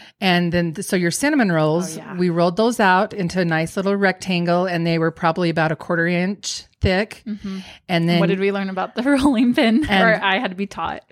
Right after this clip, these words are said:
Speaker 1: Well, the rolling pin, don't push it. You let it roll, or it will
Speaker 2: Mm-hmm.
Speaker 1: tear the dough.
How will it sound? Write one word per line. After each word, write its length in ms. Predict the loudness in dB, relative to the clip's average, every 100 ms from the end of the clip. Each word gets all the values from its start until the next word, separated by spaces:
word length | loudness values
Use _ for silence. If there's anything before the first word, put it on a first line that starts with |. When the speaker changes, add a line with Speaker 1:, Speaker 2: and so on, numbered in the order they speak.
| -8
Speaker 1:
Well, 400 | -2 2 2 2
the 100 | 0
rolling 340 | 2 2 2
pin, 720 | 0 0 2 2 0 -6 -10 -2
don't 300 | -2 -2 -4
push 320 | -2 0 0
it. 200 | -2 -2
You 120 | -2
let 180 | 0 0
it 140 | -2
roll, 600 | 0 2 4 4 2 0 -2
or 140 | -2
it 180 | 0 0
will 140 | -4
Speaker 2:
Mm-hmm. 80 | -2
Speaker 1:
tear 420 | -2 0 0 0
the 120 | 0
dough. 480 | -2 -2 0 -2 -6